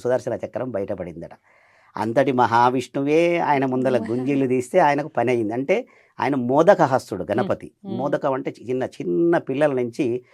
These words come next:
Speaker 1: ముసలి వాళ్ళ వరకు ఆయనంటే చాలా ఇష్టం.
Speaker 2: మ్మ్.
Speaker 1: అందులో ఆయన ఏనుగు ముఖంలో ఉంటాడు గనుక ఏనుగు ముఖం అంటే ప్రపంచంలో మీకు ఇది తె-, తెలియని విషయం,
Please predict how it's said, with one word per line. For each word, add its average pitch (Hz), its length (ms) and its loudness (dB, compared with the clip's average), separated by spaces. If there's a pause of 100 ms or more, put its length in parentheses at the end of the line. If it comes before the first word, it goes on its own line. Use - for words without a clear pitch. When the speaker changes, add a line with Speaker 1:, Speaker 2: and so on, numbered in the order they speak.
(200)
Speaker 1:
ముసలి 175 360 0
వాళ్ళ 143 280 6
వరకు 107 360 -2 (340)
ఆయనంటే 131 360 -2 (140)
చాలా 117 400 2 (100)
ఇష్టం. - 240 -6 (220)
Speaker 2:
మ్మ్. 170 180 -12 (140)
Speaker 1:
అందులో 135 580 4
ఆయన 131 200 -2 (180)
ఏనుగు 175 300 2
ముఖంలో 135 320 0 (120)
ఉంటాడు 101 340 -6
గనుక 147 320 -6 (500)
ఏనుగు 170 300 4
ముఖం 120 280 -4 (180)
అంటే 117 240 -2 (200)
ప్రపంచంలో 160 680 0 (100)
మీకు 127 240 -4
ఇది 127 220 -8
తె-, 127 260 -8
తెలియని 143 320 -2
విషయం, 117 300 -6